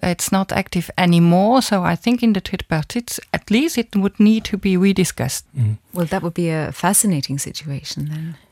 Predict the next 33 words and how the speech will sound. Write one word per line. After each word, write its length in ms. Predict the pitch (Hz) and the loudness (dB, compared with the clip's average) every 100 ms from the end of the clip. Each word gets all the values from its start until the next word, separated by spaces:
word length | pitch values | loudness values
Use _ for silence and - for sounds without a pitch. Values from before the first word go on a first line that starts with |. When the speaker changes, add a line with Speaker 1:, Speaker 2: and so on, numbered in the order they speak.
| - | -2
Speaker 2:
Also, 300 | 123 120 120 | 0 2 0
because 380 | 110 - 117 113 | 0 0 0 4
we 100 | 110 | 4
are 40 | |
now 100 | 110 | 4
during 300 | 101 117 104 | 4 4 4
the 120 | 98 | 4
year, 460 | 104 120 139 104 104 | 4 4 4 4 0
if 200 | - - | -4 -4
you 80 | 117 | 0
have 180 | 110 98 | 0 0
an 200 | 107 104 | -2 0
index, 480 | 113 107 95 - - | 0 0 -2 -4 -12
uh, 200 | - 113 | -8 -8
kicking 400 | - 113 - 113 | -2 -4 0 2
in 180 | 113 113 | 4 4
in 140 | 107 101 | 4 2
October, 600 | 92 - 123 160 135 117 | -2 2 4 4 4 4
another 360 | 110 117 117 | 4 4 4
one 420 | 113 110 110 107 107 | 4 4 4 2 2
the 80 | 101 | 2
next 320 | 98 - - | 2 0 0
year, 180 | 147 156 | 2 4
and 100 | 104 | 4
another 260 | 104 117 | 4 4
one 180 | 110 101 | 4 4
beginning 320 | 104 123 123 | 4 6 6
of 160 | 101 98 | 4 4
the 60 | |
year 100 | 110 | 2
thereafter, 600 | 101 117 151 - 104 98 | 4 2 -2 0 0 2
you 220 | 101 107 107 | 2 2 4
are 220 | 101 | 2